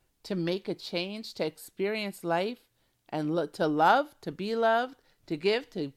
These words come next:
be given to, to change, to leave a legacy, to rise, to win. Without all of that, we just have, like, this bland, lackluster, oatmeal, porridge,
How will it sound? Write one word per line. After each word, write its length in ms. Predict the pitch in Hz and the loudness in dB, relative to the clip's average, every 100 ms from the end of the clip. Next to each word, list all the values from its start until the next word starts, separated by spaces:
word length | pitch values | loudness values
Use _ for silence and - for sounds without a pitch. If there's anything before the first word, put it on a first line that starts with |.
| _ | _
be 140 | - 196 | -8 -6
given 400 | 170 208 226 214 | 0 0 0 -4
to, 340 | - 214 220 | -4 -2 -2
to 320 | 285 - 147 147 _ _ _ - | -4 -4 -4 -4 _ _ _ -8
change, 600 | 233 226 233 247 254 - | -2 0 0 -4 -8 -6
to 120 | 175 | -4
leave 160 | 165 160 | -2 -2
a 60 | |
legacy, 560 | 143 185 202 220 - 226 | 2 2 0 -4 -6 -4
to 120 | 202 | -2
rise, 520 | 151 180 220 240 277 | 6 8 8 6 -2
to 160 | - 160 | -8 -8
win. 480 | 143 185 220 240 277 _ _ _ _ _ | -4 -4 -4 -6 -10 _ _ _ _ _
Without 400 | - 180 226 294 | -6 0 0 0
all 300 | - 143 156 | 0 0 0
of 180 | 190 185 | -2 -4
that, 460 | 147 143 190 247 - _ _ _ _ _ | 0 2 2 0 -10 _ _ _ _ _
we 160 | 180 | -6
just 180 | 202 226 | -4 -4
have, 160 | 277 262 | -4 -6
like, 200 | 294 - | -8 -8
this 180 | 233 - | -10 -10
bland, 840 | - 156 175 190 196 196 196 202 _ _ _ _ _ _ _ | -14 -4 0 0 0 -2 -4 -6 _ _ _ _ _ _ _
lackluster, 1300 | 135 170 196 - - 151 180 - - 175 170 165 165 | 0 2 2 -2 -6 -2 -2 -4 -4 -2 0 0 -2
oatmeal, 920 | - 196 - 185 185 175 170 165 175 - _ _ | -4 -4 -4 -6 -4 -2 0 -2 -4 -10 _ _
porridge, 1040 | - - 202 190 170 160 156 151 156 - | -4 6 6 6 4 2 0 -2 -4 -14